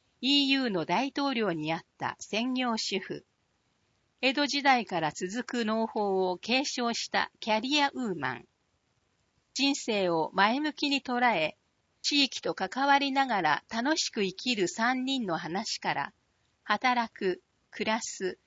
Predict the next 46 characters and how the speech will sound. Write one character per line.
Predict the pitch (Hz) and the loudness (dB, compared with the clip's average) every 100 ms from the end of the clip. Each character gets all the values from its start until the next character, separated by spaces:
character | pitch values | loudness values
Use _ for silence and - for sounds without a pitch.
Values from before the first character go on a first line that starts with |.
| _ _ _ | _ _ _
生 | 226 | -6
き | - 330 | 0 0
る | 302 | 2
の | 220 | 0
ヒ | 339 254 247 | 0 0 -4
ン | |
ト | - 170 | -2 -4
を | 135 | -2
探 | - 170 180 | -4 -4 -4
し | - 156 | -6 -6
ま | 147 | -6
す。 | - - _ _ _ _ _ _ _ _ _ | -6 -12 _ _ _ _ _ _ _ _ _
司 | - - | -4 0
会 | 247 226 208 | 0 0 0
は | 185 190 | 0 0
本 | - - 311 285 | -6 -2 0 0
市 | - 185 | -2 0
職 | 180 - 233 | -2 -2 0
員 | 214 175 147 | 0 -2 -4
の | 143 - - | -6 -6 -4
尾 | 233 | -2
崎 | 269 240 175 | -2 0 0
恵 | 208 | 0
理 | 262 - | -2 -2
子 | 196 | -4
さ | - 143 | -2 -6
ん | 135 | -6
で | 123 127 | -8 -8
す。 | - - _ _ _ _ _ _ _ _ _ _ _ _ _ | -8 -10 _ _ _ _ _ _ _ _ _ _ _ _ _
対 | - 240 | -2 0
象、 | 233 - 202 180 170 _ _ _ _ _ | 0 -2 0 0 -2 _ _ _ _ _
こ | - 269 | 0 2
れ | 302 | 4
か | 285 | 4
ら | 285 277 | 4 4
の | 165 | 2
働 | - 180 220 226 | -2 0 2 2
き | - | 0
方 | - 196 190 | -4 -2 0
や | 180 170 | 2 2
暮 | - 226 | 0 -2
ら | 262 | 0
し | - | -2
方 | - 226 214 190 | -4 -2 2 0
を | |
考 | 175 240 | 0 -2